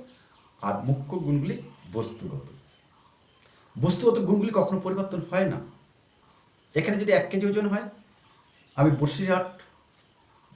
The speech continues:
বা কলকাতা বা বারাসাতে নিয়ে গেলে সেই বস্তুটার ওজন কিন্তু ওই এক কিলোই হবে। এটা একটা স্থায়ী ধর্ম, এর পরিবর্তন হয় না,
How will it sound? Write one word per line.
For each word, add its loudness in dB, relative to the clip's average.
বা 0
কলকাতা -2
বা -2
বারাসাতে 0
নিয়ে 2
গেলে -2
সেই -4
বস্তুটার -4
ওজন -2
কিন্তু -4
ওই 2
এক -4
কিলোই 2
হবে। -6
এটা 4
একটা 0
স্থায়ী 2
ধর্ম, -6
এর 2
পরিবর্তন 0
হয় 0
না, -6